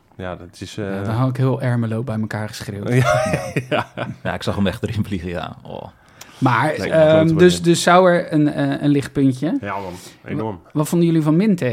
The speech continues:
Speaker 2: Want ik ben daar geen, persoonlijk niet zo heel erg fan van. Maar dan zie ik hem gisteren weer, denk ik, ja.
Speaker 1: Ja.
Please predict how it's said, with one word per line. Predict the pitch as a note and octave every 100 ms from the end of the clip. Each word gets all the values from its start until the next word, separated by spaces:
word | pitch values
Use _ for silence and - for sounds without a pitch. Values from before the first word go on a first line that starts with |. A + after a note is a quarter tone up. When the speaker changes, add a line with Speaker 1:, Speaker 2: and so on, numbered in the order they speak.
| A#2
Speaker 2:
Want | G#3 C#3+
ik | E3+
ben | F#3
daar | F3+ E3+
geen, | - G#3 - -
persoonlijk | F#3 F3+ A3 F#3+
niet | F3+ F3+
zo |
heel | D#3+ E3
erg | D3+ B2+
fan | - D#3+ F#3+
van. | F3 G#3+
Maar | A#3+ F3+
dan | F3 F#3+ F#3
zie | C#3+ G3+ G3
ik | F3
hem | F3+
gisteren | E3+ C#4+ C#4+ F3 C3
weer, | A#2+
denk | C3 D#3+ D#3+
ik, | D3
ja. | F3+ F3 C3+ F3 - _ _ _ _ _ _ _ _ _ _ _ _
Speaker 1:
Ja. | G2+ -